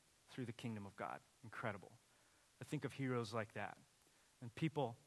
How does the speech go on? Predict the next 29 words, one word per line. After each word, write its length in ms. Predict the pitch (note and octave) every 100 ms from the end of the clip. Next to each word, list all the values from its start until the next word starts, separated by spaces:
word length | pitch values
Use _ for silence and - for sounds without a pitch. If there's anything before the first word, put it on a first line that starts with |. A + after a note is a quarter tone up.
| -
like 300 | C3+ C3+ C3
that 240 | C3 B2 -
in 100 | C3
the 60 |
body 280 | A#2+ B2 A#2+
of 120 | A2+
Christ. 400 | - B2 G2 - - - - - - -
And 100 | C#3
it 80 | C#3+
reminds 480 | C3+ C#3 D3 D#3 F3+
me 200 | F3+ F#3+
of 140 | C#3+
how 160 | A#2 B2+ -
truly 460 | - D#3 D#3 E3
tremendous 920 | D#3+ - C#3+ B2+ C3 C3+ C3 A2+ - - B2
this 260 | B2+ -
invention 600 | C#3 B2 C#3+ G#3 - A#2+ G2 - - - -
that 140 | C#3+
is 160 | C3+ B2
the 100 | C3+
church 520 | - D3 B2+ - - - - -
that 140 | -
God 200 | - B2+ -
created. 380 | - A#2+ G#2 - - - - -
When 160 | B2+ A#2
I 40 |
say 200 | - F3
the 80 | D#3+
church, 320 | - F3